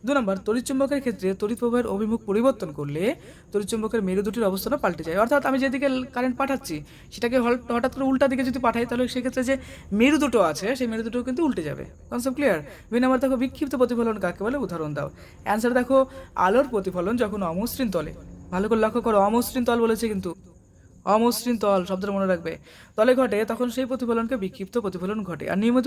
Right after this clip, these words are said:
প্রতিফলনের ফলনের ক্ষেত্রে কি হয়? এটা মসৃণ তল হয়ে যায়। বুঝলে? কনসেপ্ট ক্লিয়ার? উদাহরণ দেখো, বলছে ঘরের দেওয়াল, বইয়ের পাতা ইত্যাদির উপর আলোর প্রতিফলন হলো বিক্ষিপ্ত প্রতিফলনের উদাহরণ।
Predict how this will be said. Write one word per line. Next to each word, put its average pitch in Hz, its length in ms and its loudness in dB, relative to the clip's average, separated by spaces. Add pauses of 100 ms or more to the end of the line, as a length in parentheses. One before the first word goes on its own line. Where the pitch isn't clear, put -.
প্রতিফলনের 262 360 0
ফলনের 254 240 2
ক্ষেত্রে 262 200 -4
কি 277 80 2
হয়? 339 160 0
এটা 233 120 0 (100)
মসৃণ 185 340 -6
তল - 160 -4
হয়ে 151 140 -6
যায়। - 120 -8 (360)
বুঝলে? 240 220 0 (120)
কনসেপ্ট 196 280 -4
ক্লিয়ার? 240 220 2 (380)
উদাহরণ 254 260 6
দেখো, 196 240 0
বলছে 185 160 -2 (100)
ঘরের 175 260 -2
দেওয়াল, 175 360 2
বইয়ের 175 280 -2
পাতা 170 200 -4
ইত্যাদির 196 400 -4
উপর 185 140 -6 (300)
আলোর 180 300 2
প্রতিফলন 170 480 -6
হলো 214 140 -2
বিক্ষিপ্ত 160 360 -10 (100)
প্রতিফলনের 165 520 -2 (240)
উদাহরণ। 151 300 -6